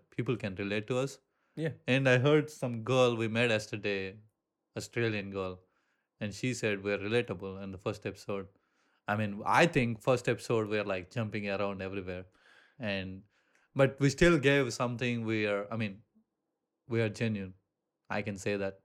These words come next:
Speaker 1: now.
Speaker 2: Yeah.
Speaker 1: We're genuine and honest, and people say that to us every day. That is what we expected, right? If, if somebody can take something out of this or feels like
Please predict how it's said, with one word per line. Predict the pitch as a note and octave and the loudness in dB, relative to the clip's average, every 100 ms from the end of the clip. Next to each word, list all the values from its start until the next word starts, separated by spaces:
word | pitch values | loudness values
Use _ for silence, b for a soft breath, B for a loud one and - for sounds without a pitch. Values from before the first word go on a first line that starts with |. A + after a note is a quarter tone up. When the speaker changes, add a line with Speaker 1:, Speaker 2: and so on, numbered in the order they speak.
| _ _ | _ _
Speaker 1:
now. | A2+ G2 A2 _ _ | -8 -6 -8 _ _
Speaker 2:
Yeah. | A2+ C#3 G2+ D#2+ - | -4 -2 -2 -4 -6
Speaker 1:
We're | G#2+ | -4
genuine | A2 G#2+ G#2+ | -2 -2 -2
and | G2+ F#2+ | -6 -6
honest, | G2+ G2+ A#2 - _ _ _ _ _ _ _ - | -4 -4 -6 -12 _ _ _ _ _ _ _ -8
and | A2 | -2
people | B2 A#2+ | 0 0
say | A2 A#2+ | 2 4
that | G#2+ G#2 | 4 2
to | G#2+ | 2
us | G2+ G#2 - _ _ - | 2 0 -6 _ _ -4
every | G2 F#2+ | -4 -2
day. | G2+ F#2 - _ _ _ _ _ | -2 -2 -8 _ _ _ _ _
That | D#3 D3+ | 6 8
is | D#3+ | 8
what | C3 C#3 C3+ | 8 6 6
we | A2+ G#2 | 4 2
expected, | G#2 - G2 G2 | 2 -2 -4 -2
right? | F#2+ A2 - _ | -2 -4 -8 _
If, | A2+ G2 - _ _ _ | -6 -6 -8 _ _ _
if | G2 | -8
somebody | - A2+ A#2 G#2+ | -4 0 0 0
can | G#2+ G2+ | -2 -6
take | G2 G#2+ | -4 -4
something | - G2 G2+ | -4 -6 -6
out | G2 G2 | -6 -6
of | F#2+ | -8
this | G#2+ F#2+ - - | -8 -10 -12 -14
or | G2+ G2 F#2+ F#2+ F#2+ G2+ _ _ | -12 -8 -8 -8 -10 -14 _ _
feels | G#2+ F#2+ - | -6 -6 -8
like | F#2 F#2 | -8 -8